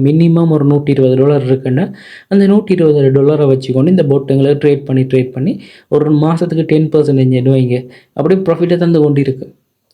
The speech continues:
நூற்றி இருபதா இருந்தா என்ன, ஆயிரத்தி இருநூறா இருந்தா என்ன, ஒரு லட்சம் டாலரா இருந்தா என்ன, அது ஒவ்வொருத்தர கெப்பாசிட்டியை பொறுத்து இருக்கு, ஒவ்வொருத்தர நம்பிக்கையை பொறுத்து இருக்கு. So,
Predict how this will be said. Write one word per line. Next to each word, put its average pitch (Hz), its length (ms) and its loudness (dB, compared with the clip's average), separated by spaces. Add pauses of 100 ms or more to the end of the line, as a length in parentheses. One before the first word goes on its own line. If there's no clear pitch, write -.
(600)
நூற்றி 139 380 0
இருபதா 139 320 2
இருந்தா 131 260 0
என்ன, 131 240 2
ஆயிரத்தி 143 380 0
இருநூறா 135 380 2
இருந்தா 123 300 -2
என்ன, 131 140 0 (420)
ஒரு 147 220 0
லட்சம் 151 280 2
டாலரா 131 360 2
இருந்தா 123 240 -2
என்ன, 180 160 2
அது 202 180 2 (420)
ஒவ்வொருத்தர 147 560 -2
கெப்பாசிட்டியை 147 640 -2
பொறுத்து 131 280 -2
இருக்கு, 135 180 0
ஒவ்வொருத்தர 156 400 0
நம்பிக்கையை 139 460 0
பொறுத்து 127 260 -2
இருக்கு. - 220 -6 (340)
So, - 80 -6